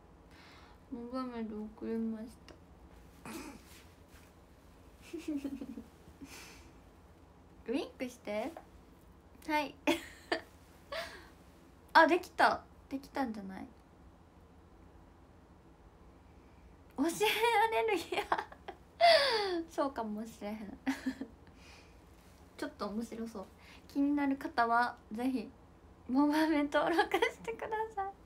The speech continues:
<laughs> 何柄なんやろこれ。花じゃない？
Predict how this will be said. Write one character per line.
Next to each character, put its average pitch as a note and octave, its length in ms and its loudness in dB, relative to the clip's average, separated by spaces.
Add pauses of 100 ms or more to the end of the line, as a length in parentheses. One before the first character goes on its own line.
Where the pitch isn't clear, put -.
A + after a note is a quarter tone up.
(2750)
<laughs> G#3+ 40 -4
何 C#4 300 2
柄 F#4 240 0
な E4 180 -2
ん A#3 80 -4
や G#3 80 -6
ろ G3 100 -10 (100)
こ - 80 -12
れ。 F#3+ 140 -6 (880)
花 D#4+ 320 -4
じ G#3+ 60 -6
ゃ G#3 80 -8
な G#3 160 -10
い？ C#4 100 -12